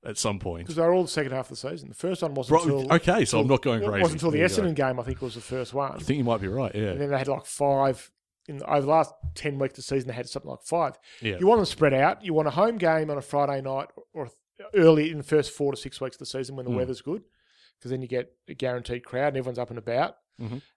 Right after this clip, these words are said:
Speaker 2: Um, and they, if I was doing the Hawthorn City request, I'd be requesting, um,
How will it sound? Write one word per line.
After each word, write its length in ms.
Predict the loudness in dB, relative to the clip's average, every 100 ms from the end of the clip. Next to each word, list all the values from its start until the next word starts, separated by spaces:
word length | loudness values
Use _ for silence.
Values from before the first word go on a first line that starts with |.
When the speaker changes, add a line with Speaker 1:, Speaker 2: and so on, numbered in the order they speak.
| -8
Speaker 2:
Um, 240 | -4 -4 -6
and 160 | -2
they, 120 | -2 -4 _ -18
if 120 | -2
I 120 | 4 4
was 120 | 4
doing 80 | 0
the 40 |
Hawthorn 280 | 0 -2 -4
City 260 | -8 -10 -12
request, 320 | -6 -4 -4
I'd 160 | -6 -4
be 80 |
requesting, 720 | -8 -8 -12 -14 -12 -14 -14 -16
um, 400 | -10 -8 -10 -12